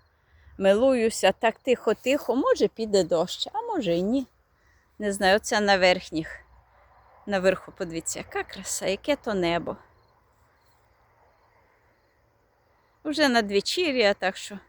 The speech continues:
вже немає тої різкості, але...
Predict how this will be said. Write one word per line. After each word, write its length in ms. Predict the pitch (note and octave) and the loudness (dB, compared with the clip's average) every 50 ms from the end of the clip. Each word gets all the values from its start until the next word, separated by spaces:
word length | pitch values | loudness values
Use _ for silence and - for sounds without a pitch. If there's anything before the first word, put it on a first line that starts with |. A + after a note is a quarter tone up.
| _ _ _ _ _ _ _ _ _ _ _ _ _ _ _ _ _ _ - | _ _ _ _ _ _ _ _ _ _ _ _ _ _ _ _ _ _ -14
вже 180 | G#3+ G#3 A3 G#3+ | -6 -4 -2 0
немає 380 | G#3+ G#3 G3+ G3+ G3 F#3+ F#3+ | 0 2 4 4 4 4 4
тої 320 | - - A3 G3+ G3 G3 F#3+ | 2 0 -2 0 0 0 0
різкості, 840 | G3+ B3+ C#4+ - - - C#4+ C#4 - - - - - E4+ F#4+ - | 0 -2 -2 -4 -4 -6 -8 -8 -6 -8 -8 -8 -6 -6 -6 -2
але... 520 | C4 D#4+ F#4+ A4 G#4 F#4+ G4 F4+ E4+ F4 | 0 0 2 2 2 2 4 4 2 0